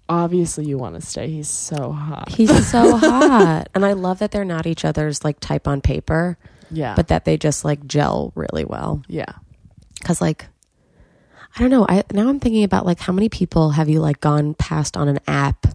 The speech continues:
Speaker 2: that you're like, "Ugh, not my type," but it could be amazing.
Speaker 1: Every single per-, I think about this all the time because it's like, I look at guys who I have been with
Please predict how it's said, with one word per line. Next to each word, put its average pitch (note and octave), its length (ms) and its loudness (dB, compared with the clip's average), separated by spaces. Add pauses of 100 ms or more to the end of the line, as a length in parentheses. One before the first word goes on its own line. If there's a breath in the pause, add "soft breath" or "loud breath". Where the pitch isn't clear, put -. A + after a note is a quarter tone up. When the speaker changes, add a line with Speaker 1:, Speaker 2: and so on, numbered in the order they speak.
(500 soft breath)
Speaker 2:
that D#3+ 100 0
you're D#3 100 6
like, D3 220 2
"Ugh, D3 240 2
not D3 180 2
my D3+ 120 2
type," C#3+ 380 0 (120)
but D3+ 100 6
it C#3+ 100 4
could C#3 220 -2 (200)
be C#3+ 360 2
amazing. C#3+ 840 -2
Speaker 1:
Every F#3+ 320 0
single F3 340 -6
per-, E3 180 -8
I F3 120 -2
think F#3+ 180 -4
about F#3 140 -2
this F3 200 -8
all D3 140 -6
the D#3+ 120 -8
time D3+ 300 -6
because F3 280 -4
it's D#3 160 -6
like, D#3 280 -6
I E3+ 120 -2
look F3+ 340 -2
at A3+ 380 -4
guys D#3+ 400 -4
who E3 160 -4
I D#3 80 -4
have D3+ 500 -8
been D#3 240 -6
with D#3 340 -6